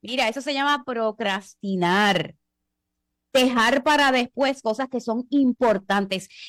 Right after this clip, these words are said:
¿Y por qué pasa eso? Mira, a veces queremos hacer todo perfecto y tenemos un sentido de, de perfección, que todo tiene que ser, que esa, esa propuesta de, debe, tiene que quedar impecable, que ese, eh, trabajo de la oficina que de, tiene que quedar impecable,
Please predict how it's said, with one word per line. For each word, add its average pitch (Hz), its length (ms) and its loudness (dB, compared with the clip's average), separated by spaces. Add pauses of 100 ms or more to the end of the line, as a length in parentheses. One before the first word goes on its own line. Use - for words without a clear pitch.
¿Y 330 180 4
por 320 320 4
qué 349 220 4
pasa 359 380 4
eso? 180 500 -2 (220)
Mira, 311 320 4
a 240 180 2
veces 277 360 0 (220)
queremos 240 340 2
hacer 277 240 2
todo 277 300 2
perfecto 190 760 -2 (180)
y 202 80 -12
tenemos 196 300 2
un 370 120 2
sentido 285 500 2
de, 247 340 2 (180)
de 226 180 2
perfección, 208 1400 2 (120)
que 190 120 -4
todo 220 280 2
tiene 277 260 2
que 262 120 0
ser, 269 260 0 (260)
que 226 200 4
esa, 285 240 2
esa 269 300 0
propuesta 277 500 -2
de, 240 120 0
debe, 254 320 -4
tiene 240 260 -2
que 294 80 -4
quedar 262 240 0
impecable, 214 760 0
que 226 180 -6
ese, 294 360 2 (380)
eh, 262 300 2
trabajo 262 400 2
de 277 60 0
la 262 60 0
oficina 269 320 -6
que 262 100 -6
de, 269 160 -2
tiene 269 280 -2
que 285 80 -6
quedar 269 220 4
impecable, 202 680 -2